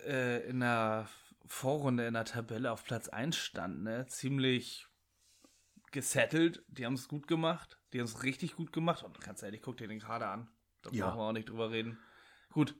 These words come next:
Speaker 1: der Kader von P S G ist auch nicht zu unterschätzen, das will ich gar nicht sagen.
Speaker 2: Nein.
Speaker 1: Die
Speaker 2: Zu denen
Speaker 1: sind,
Speaker 2: kommen wir ja noch gleich mal ausführlicher.
Speaker 1: die sind auch krass, aber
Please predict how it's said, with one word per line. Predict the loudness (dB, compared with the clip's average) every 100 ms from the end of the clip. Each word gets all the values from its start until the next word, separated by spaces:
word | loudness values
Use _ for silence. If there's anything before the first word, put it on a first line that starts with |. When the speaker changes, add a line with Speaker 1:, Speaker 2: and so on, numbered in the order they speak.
| -4
Speaker 1:
der | -4
Kader | 2 4 4
von | 2 2
P | 4 4
S | 4
G | 2
ist | 2 0
auch | -4
nicht | -4 -6
zu | -6
unterschätzen, | -6 -6 -4 -4 -4 -8
das | -2
will | -2
ich | -2
gar | -2 -2
nicht | 0
sagen. | 6
Speaker 2:
Nein. | 12 12 12 12 8 2 -4 -20 -20 -10
Speaker 1:
Die |
Speaker 2:
Zu | 0
denen | 4
Speaker 1:
sind, | 8 8
Speaker 2:
kommen | 8 10
wir |
ja | 8
noch | 8
gleich | 4 4
mal | 4
ausführlicher. | 0 0 -2 -2
Speaker 1:
die | -2
sind | -2 -2
auch | -2 -2 -4
krass, | 0 0 0
aber | -4 -2 0 0 -2